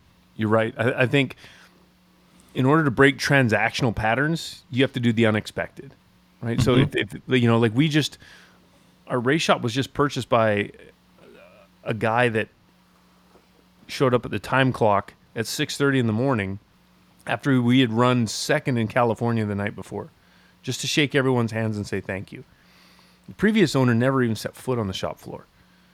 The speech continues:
Speaker 2: Mm-hmm.
Speaker 1: Right, 'cause he knew, he just figured, "Oh, well, the employees will just bitch at me. I'm not going down there." Um,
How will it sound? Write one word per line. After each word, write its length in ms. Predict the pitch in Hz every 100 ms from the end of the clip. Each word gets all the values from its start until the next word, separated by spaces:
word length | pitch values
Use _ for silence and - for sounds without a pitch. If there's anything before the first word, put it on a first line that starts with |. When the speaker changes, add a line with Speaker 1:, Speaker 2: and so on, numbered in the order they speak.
| -
Speaker 2:
Mm-hmm. 400 | 123 120 107 92
Speaker 1:
Right, 100 | 113
'cause 80 | 123
he 100 | 120
knew, 140 | 123 127
he 140 | 135
just 160 | 120 -
figured, 220 | 123 113
"Oh, 140 | 120
well, 160 | 104 107
the 60 | 98
employees 340 | 101 127 107
will 60 | 104
just 160 | 101
bitch 180 | 110 104
at 40 | 113
me. 100 | 101
I'm 120 | 104
not 120 | 92
going 180 | 98 95
down 220 | 98 98
there." 160 | 85 - _ _ - - _ - - -
Um, 480 | 110 110 104 98 92